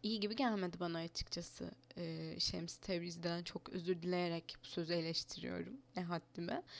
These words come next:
<laughs> Ama evet. Hmm, yani kalan olmak arkadaşlar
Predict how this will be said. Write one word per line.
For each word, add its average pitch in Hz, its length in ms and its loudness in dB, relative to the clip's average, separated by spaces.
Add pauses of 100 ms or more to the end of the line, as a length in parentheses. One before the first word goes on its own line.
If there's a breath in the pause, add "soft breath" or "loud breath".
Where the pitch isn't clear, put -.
(100)
<laughs> - 280 -12
Ama 214 280 10 (960 loud breath)
evet. 202 280 2 (1200 loud breath)
Hmm, 160 360 -2 (240)
yani 185 240 -2
kalan 214 320 2
olmak 262 320 0
arkadaşlar 220 480 -2